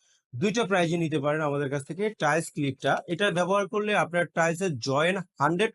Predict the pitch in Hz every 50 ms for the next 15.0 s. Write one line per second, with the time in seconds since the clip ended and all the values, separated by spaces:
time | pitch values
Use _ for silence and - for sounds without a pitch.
0 | - - 185 160 - 190 180 165 139 - 151 147 143 131 127 127 123 147 208 277
1 | - _ - - - - - - _ - 170 180 233 226 196 240 240 208 220 262
2 | 262 226 - - 185 190 208 185 151 160 196 190 - - 254 247 190 190 185 180
3 | 185 190 170 - 196 175 165 196 175 196 202 151 135 139 151 165 180 180 190 175
4 | 196 196 185 175 202 196 175 196 190 - 202 185 196 180 190 190 180 - - 196
5 | 175 - 156 151 156 165 160 - - - 170 180 185 170 151 135 147 131 123 160
6 | - - _ _ _ _ _ _ _ - 147 175 202 190 233 202 247 240 220 233
7 | 190 175 220 220 185 220 220 226 220 - 226 185 - 190 185 196 170 165 156 160
8 | 175 190 196 185 190 - - 202 185 - 196 175 175 180 190 190 196 185 175 175
9 | 165 175 175 175 180 160 131 147 170 196 180 165 151 135 131 123 131 131 156 240
10 | 311 - _ _ _ _ - - 214 233 - - 202 196 202 208 214 175 208 202
11 | 196 220 - - 202 202 180 - 220 196 170 160 180 196 202 - - 220 208 202
12 | 214 220 196 175 175 180 185 170 - 170 160 170 165 - 185 175 165 175 165 147
13 | 156 151 175 - - 165 143 135 127 127 123 139 196 277 - - - _ - -
14 | 147 165 190 208 202 233 240 214 240 226 247 - 240 233 226 220 233 233 240